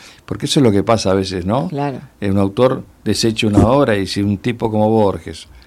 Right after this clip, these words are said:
Speaker 1: García Márquez,
Speaker 2: Se
Speaker 1: eh,
Speaker 2: mitifica.
Speaker 1: Jorge Amado, cualquiera de esos tipos grandes de la literatura desecha algo, es porque no lo quiere publicar, no porque le falte oportunidad.
Speaker 2: Claro.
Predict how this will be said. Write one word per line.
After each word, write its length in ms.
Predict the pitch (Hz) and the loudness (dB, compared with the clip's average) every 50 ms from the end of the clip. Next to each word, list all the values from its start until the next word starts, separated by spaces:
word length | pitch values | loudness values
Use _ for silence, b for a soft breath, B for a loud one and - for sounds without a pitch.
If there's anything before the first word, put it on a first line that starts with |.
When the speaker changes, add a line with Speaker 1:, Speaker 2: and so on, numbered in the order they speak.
| b _ | b _
Speaker 1:
García 300 | 98 90 87 - 101 95 | -12 -10 -6 -6 -4 -2
Márquez, 540 | 98 107 110 101 95 87 87 - 87 85 - - - | 0 0 0 0 0 -4 -6 -10 -12 -12 -12 -16 -20
Speaker 2:
Se 340 | - - - - - 160 151 | -20 -20 -20 -12 -8 -6 -4
Speaker 1:
eh, 40 | 151 | -2
Speaker 2:
mitifica. 1000 | 156 170 165 156 - 180 185 - - - 220 220 214 214 - - 226 214 214 226 | 0 0 -2 0 0 0 0 0 2 4 4 4 4 4 4 4 6 6 6 6
Speaker 1:
Jorge 200 | 226 226 - 113 | 4 4 2 2
Amado, 420 | 107 113 127 123 113 107 101 98 | 4 6 6 6 6 6 4 2
cualquiera 520 | 101 110 117 120 113 113 139 151 156 156 | 2 2 2 2 0 2 2 2 4 4
de 60 | 147 123 | 2 2
esos 160 | 117 117 - | 0 -2 -4
tipos 300 | 131 131 127 131 123 117 | -4 -6 -6 -6 -6 -4
grandes 440 | 117 123 135 135 127 120 117 113 110 | -2 -2 -2 -2 -2 -4 -4 -4 -4
de 60 | 107 | -4
la 100 | 107 107 | -6 -8
literatura 500 | 101 92 104 110 110 110 113 107 104 101 | -8 -10 -10 -10 -10 -10 -8 -8 -8 -8
desecha 640 | 104 107 104 - 127 120 110 - 127 127 123 123 | -8 -8 -10 -10 -10 -12 -10 -6 -4 -2 -2 -2
algo, 340 | 117 113 113 117 139 143 139 b b b b b b b b b b b b b _ _ _ | -2 -4 -6 -6 -8 -10 -12 b b b b b b b b b b b b b _ _ _
es 120 | - - 90 | -18 -18 -12
porque 260 | - 87 78 - 95 | -12 -12 -8 -6 -4
no 140 | 92 95 95 | -4 -2 -2
lo 80 | 95 | -4
quiere 180 | 87 87 85 85 | -4 -6 -10 -10
publicar, 460 | 80 92 87 87 - 104 110 104 90 | -10 -8 -8 -8 -8 -4 -2 -2 0
no 140 | 92 107 107 | 0 0 0
porque 200 | 104 107 95 95 | 0 -2 -4 -2
le 120 | 92 92 | -4 -4
falte 240 | 87 98 90 90 98 | -2 -2 -4 -2 -4
oportunidad. 580 | 90 78 85 87 87 87 85 87 85 85 85 - - _ _ | -4 -4 -4 -4 -4 -2 -2 -2 -2 -4 -6 -8 -14 _ _
Speaker 2:
Claro. 460 | - - 147 135 131 135 139 - | -14 -10 -8 -6 -6 -6 -8 -8